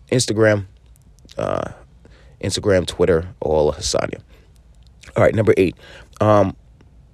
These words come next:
so this is the last one is you're gonna allow for errors.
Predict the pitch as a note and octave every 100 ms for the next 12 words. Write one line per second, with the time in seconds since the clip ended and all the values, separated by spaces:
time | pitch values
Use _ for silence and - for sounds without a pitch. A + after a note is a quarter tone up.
0 | _ - _ - - C#3+ - - - A#2
1 | C#3+ C3 F#2+ G2 G2+ F#2 F#2+ E2+ E2+ -
2 | - A2+ D#3+ C3+ - G2 G2+ G#2 F#2+ -
3 | F2+ D#2 D#2+ - - F#2+ F2 C2 - -